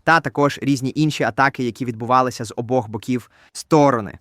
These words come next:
Це була хороша розмова, але не така, що приведе до негайних.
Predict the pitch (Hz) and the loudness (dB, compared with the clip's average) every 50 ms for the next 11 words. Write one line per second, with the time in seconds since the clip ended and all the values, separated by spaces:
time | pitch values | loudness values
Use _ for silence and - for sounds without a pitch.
0 | _ _ _ _ _ _ - - - 156 156 156 143 127 139 139 139 135 - - | _ _ _ _ _ _ -6 0 2 4 4 4 2 2 2 4 4 2 2 0
1 | - 147 135 131 139 143 143 - - - 117 113 107 123 120 117 113 110 104 - | -4 -2 0 2 2 2 2 2 0 -4 -6 -6 -4 -4 -4 -2 -2 -2 -2 -2
2 | - 113 120 117 117 104 - - - - 123 117 107 107 - - - 104 - - | -2 -4 -4 -4 -6 -6 -8 -6 -2 0 2 2 2 0 -4 -6 -10 -10 -10 -8
3 | - 110 117 110 113 110 107 113 110 107 101 98 - - 104 101 98 98 101 101 | -8 -6 -4 -4 -4 -4 -4 -2 -2 -4 -4 -6 -8 -8 -6 -6 -6 -6 -6 -4
4 | 110 104 98 92 87 - - _ _ | -2 -2 -2 -4 -6 -10 -14 _ _